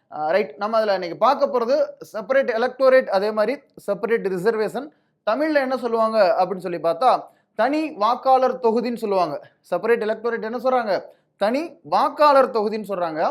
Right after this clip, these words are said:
அதே மாதிரி செப்பரேட் ரிசர்வேஷன் என்ன சொல்றாங்கன்னா, தனி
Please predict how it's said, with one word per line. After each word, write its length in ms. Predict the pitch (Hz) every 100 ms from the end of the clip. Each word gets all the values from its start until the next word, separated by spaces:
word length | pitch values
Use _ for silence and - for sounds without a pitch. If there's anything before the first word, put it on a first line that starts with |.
| - _ _
அதே 120 | - 233
மாதிரி 160 | 247 -
செப்பரேட் 340 | 269 294 311 220 247
ரிசர்வேஷன் 520 | 262 339 320 269 254
என்ன 120 | 240 214
சொல்றாங்கன்னா, 360 | 202 190 190 185 - _ _ 247
தனி 240 | 277 320